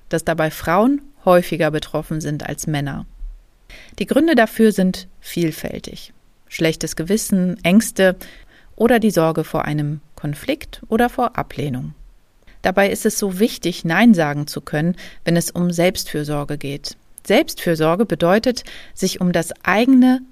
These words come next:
Wohlbefinden und die eigenen Bedürfnisse zu kümmern. Oft neigen wir dazu, uns übermäßig um andere zu kümmern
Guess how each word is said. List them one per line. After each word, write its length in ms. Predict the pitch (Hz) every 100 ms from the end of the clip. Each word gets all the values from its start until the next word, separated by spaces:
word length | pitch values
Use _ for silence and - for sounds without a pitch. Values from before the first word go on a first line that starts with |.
| -
Wohlbefinden 1000 | 165 180 214 151 156 - 151 - 214 262 - -
und 280 | 185 -
die 220 | 175 - -
eigenen 480 | 180 247 269 220
Bedürfnisse 800 | 202 180 - 156 160 - 208 247
zu 140 | 240 -
kümmern. 560 | - 190 165 151 165 - _ - - - -
Oft 440 | 190 220 - - -
neigen 340 | 160 208 294
wir 80 | 202
dazu, 420 | 175 170 - 220
uns 300 | 220 175 170 -
übermäßig 760 | 254 262 220 196 214 - 180
um 140 | 147 165
andere 380 | 170 196 202 -
zu 140 | 156
kümmern 380 | - 180 208